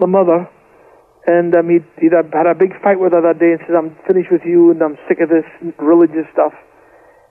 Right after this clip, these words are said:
And my mother looked at him and he's crying and was just sobbing.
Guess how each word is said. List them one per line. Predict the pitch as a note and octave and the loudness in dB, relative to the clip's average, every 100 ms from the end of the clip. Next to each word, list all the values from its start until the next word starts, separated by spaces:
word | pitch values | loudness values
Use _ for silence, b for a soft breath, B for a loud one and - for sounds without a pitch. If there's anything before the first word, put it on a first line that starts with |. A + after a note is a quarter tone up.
| - | -4
And | E3 | -2
my | E3+ | 0
mother | E3+ G#3+ G#3 | 0 0 2
looked | A3+ A#3+ | 0 2
at | F#3+ | 2
him | F3 F3 F3 | 2 0 -6
and | E3+ | -2
he's | E3 D#3+ | -2 -4
crying | - - A#3 B3+ A3+ F#3 D#3+ | -6 -2 0 0 0 -2 -6
and | D3 | -10
was | - - - - F3 F#3 - _ - | -18 -20 -20 -14 -12 -12 -12 _ -4
just | C#4 G#3+ F3 E3 _ _ _ - - | -2 -2 -8 -20 _ _ _ -20 -4
sobbing. | A3+ A#3 F#3+ D#3+ | -2 0 -2 -8